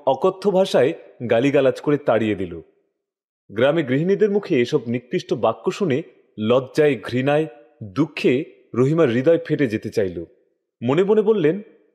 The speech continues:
"হায় রে, দুনিয়ার মানুষ এত নিষ্ঠুর, নির্দয়, এরূপ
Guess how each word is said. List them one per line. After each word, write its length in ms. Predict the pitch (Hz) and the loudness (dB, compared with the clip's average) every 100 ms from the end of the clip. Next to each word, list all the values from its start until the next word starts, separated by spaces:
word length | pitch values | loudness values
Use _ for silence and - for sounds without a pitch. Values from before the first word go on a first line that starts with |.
| _ | _
"হায় 280 | - 139 170 | -2 0 4
রে, 280 | 180 123 90 - _ - | 4 2 -4 -12 _ -18
দুনিয়ার 420 | 113 127 170 196 | -4 0 2 2
মানুষ 360 | 185 196 196 - - | 2 0 0 -6 -6
এত 200 | 139 - | -6 0
নিষ্ঠুর, 520 | 202 196 - 202 160 | 0 0 -2 -2 0
নির্দয়, 520 | 139 160 170 151 95 85 - _ _ _ | 0 0 2 2 2 -4 -20 _ _ _
এরূপ 240 | 170 185 | 0 2